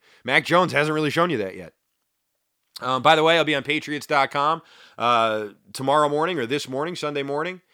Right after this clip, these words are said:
with the crew there, Mike and, uh, Paul and Tamara.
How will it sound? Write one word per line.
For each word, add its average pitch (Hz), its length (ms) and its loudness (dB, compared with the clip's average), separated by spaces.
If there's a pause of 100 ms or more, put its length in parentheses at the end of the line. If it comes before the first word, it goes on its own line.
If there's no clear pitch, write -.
(320)
with 135 220 0
the 139 80 -6
crew 156 280 0
there, 170 200 2
Mike 160 380 -2
and, 143 200 -6
uh, 127 280 0
Paul 151 420 2
and 131 100 -6
Tamara. 147 500 -2